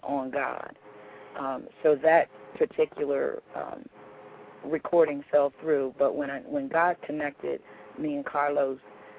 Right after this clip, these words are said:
and, and things began to work out and fall in place, this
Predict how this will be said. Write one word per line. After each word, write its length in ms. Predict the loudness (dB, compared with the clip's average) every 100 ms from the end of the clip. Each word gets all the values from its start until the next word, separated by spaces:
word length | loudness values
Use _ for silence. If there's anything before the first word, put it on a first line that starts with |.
| -12 -6
and, 320 | -4 -6 -6
and 380 | -6 -6 -8 -12 -18 -20 -20 -20 -20 -20 -20 -20 -2
things 240 | 0 0 -2
began 260 | -6 -4 -6
to 100 | -4
work 320 | 0 0 2 0
out 180 | 0
and 100 | -2 -2
fall 240 | 0 0
in 80 | -2
place, 420 | -8 -2 -2 -2 -14 -20 -20 -20 -20 -20 -18 -18 -2
this 140 | 0